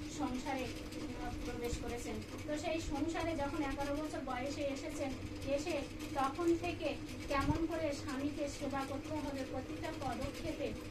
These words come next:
সেই স্বামীর প্রত্যেকটা কথা উনি পালন করে গেছেন। প্রত্যেকটা কথা, তার স্বামী একজনকে নিয়ে তো সংসার হয় না, সংসারে পাঁচজনকে নিয়েই সংসার। তো স্বামী, সম-, শ্বশুর, শাশুড়ি,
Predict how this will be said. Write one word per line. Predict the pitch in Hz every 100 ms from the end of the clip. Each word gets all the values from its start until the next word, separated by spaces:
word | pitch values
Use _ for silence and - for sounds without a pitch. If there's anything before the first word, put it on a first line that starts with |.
| -
সেই | 294 240 - - - -
স্বামীর | - 269 285 285 - - - - -
প্রত্যেকটা | 320 320 - 403 - 392
কথা | 302 285 320 339 277 - 254
উনি | 294 285
পালন | 269 240 247 -
করে | 233
গেছেন। | 226 226 - 233 208 - - -
প্রত্যেকটা | 302 - 330 311 330 302
কথা, | 269 277 302 302 294 285 - -
তার | 269 262 262 - -
স্বামী | - 285 277 294 294 - - -
একজনকে | 254 254 277 285 320 311
নিয়ে | 302 294
তো | 302
সংসার | 302 294 269 285 277
হয় | 285 - 269
না, | 320 - - - - -
সংসারে | 262 269 320 285 -
পাঁচজনকে | - 349 311 269 285 294
নিয়েই | - - 294 294 -
সংসার। | 262 247 - 226 220 - - - -
তো | 277 294 294 311 - -
স্বামী, | 294 285 311 330 330 - - 294
সম-, | 285 294 294 285
শ্বশুর, | 285 302 285 320 320 -
শাশুড়ি, | 294 269 311 285 294